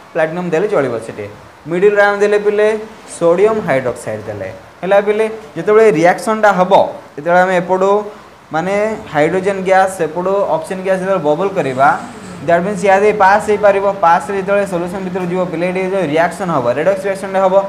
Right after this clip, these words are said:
ତ ରେଡକ୍ସ ରିଆକ୍ସନ୍ ହେଲେ ୟାର ପ୍ରଡକ୍ଟ ହବ ପିଲେ ୱାଟର୍ ବାହାରିବ, ହେଲା। ଏ ଯେଉଁ ପିଓର ୱାଟର୍ ବାହାରିବ, ଯାହାକୁ ଡ୍ରିଙ୍କ କରିପାରିବେ ଷ୍ଟୁଡେଣ୍ଟମାନେ। ଆମମାନେ ବି ପିଇଲେ ହବ, ବଟ୍ ଯେହେତୁ ଜେନେରାଲି ଏକ ଫୁଏଲ୍ ସେଲ୍ ଗୁଡ଼ାକ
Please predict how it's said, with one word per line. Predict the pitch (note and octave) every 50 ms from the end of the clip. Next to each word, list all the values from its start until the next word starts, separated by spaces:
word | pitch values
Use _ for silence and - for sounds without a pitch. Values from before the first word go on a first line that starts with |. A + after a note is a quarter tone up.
| - - - - - -
ତ | - F#3+ E3
ରେଡକ୍ସ | D#3+ E3 F#3+ G#3+ - G3
ରିଆକ୍ସନ୍ | G3+ G3+ G3+ G3 G#3 G3
ହେଲେ | G3 G3+ G#3 G#3+ G#3+ G#3 G#3 - - - F3
ୟାର | E3+ F3 F#3+ F#3+ F3+ F3+
ପ୍ରଡକ୍ଟ | E3 D#3 E3 F#3+ G#3 G3+ G3+ G3
ହବ | F#3+ F3+ E3 E3+
ପିଲେ | F3+ F#3 F#3+ E3+ D3
ୱାଟର୍ | D3 C#3 C#3 C#3+ G3 F#3 E3 C#3+
ବାହାରିବ, | C3 C3 A#2 A2 G2+ G2 F2+ F#2 - - - -
ହେଲା। | - F#3 F3 C3+ - - - - - - - -
ଏ | D#3+
ଯେଉଁ | F3 F3 F3
ପିଓର | F3 F#3 G3 G3+ F#3+ F#3
ୱାଟର୍ | F3 F3+ F#3+ F#3+ F#3
ବାହାରିବ, | F#3 F#3 F#3 F#3+ G3 F#3+ A3+ A3+ G3+ E3 D#3+
ଯାହାକୁ | E3 D#3+ F3 E3 D#3+ F#3+ G3+ A3 B3 D4+ E4+ - - - - - - - - - - - - - - - - A#2+
ଡ୍ରିଙ୍କ | B2 E3 G3+ B3 C4 B3+ A#3+ G#3
କରିପାରିବେ | F3 D3 D3 - C3 A#2 A2 A2+ B2 D3+ F3+ G3 F3+ - D3 D#3+
ଷ୍ଟୁଡେଣ୍ଟମାନେ। | - F3+ F3 D3+ C3 A#2 A2+ G#2 G2+ F#2+ F#2+ F#2+ - - - - - - - - - - -
ଆମମାନେ | D#3 E3 F#3 G3 G3+ G3+ G#3
ବି | G#3+ G#3 G3+
ପିଇଲେ | G3+ G3 G3+ G3+ F#3
ହବ, | F3+ E3 D#3 E3 F#3 - - - - - - - - D#3
ବଟ୍ | F3 F#3+ F3+ F3
ଯେହେତୁ | F#3+ G3+ G3+ A3+ G#3+ F3
ଜେନେରାଲି | F3 F3 F#3 G3 G3+ G3 G3
ଏକ | F#3+ G#3 G3+ F3+ F3
ଫୁଏଲ୍ | - E3+ F3 F#3 F3+
ସେଲ୍ | G3+ F#3+ F3+
ଗୁଡ଼ାକ | F#3+ F#3 F#3 F3+ F3+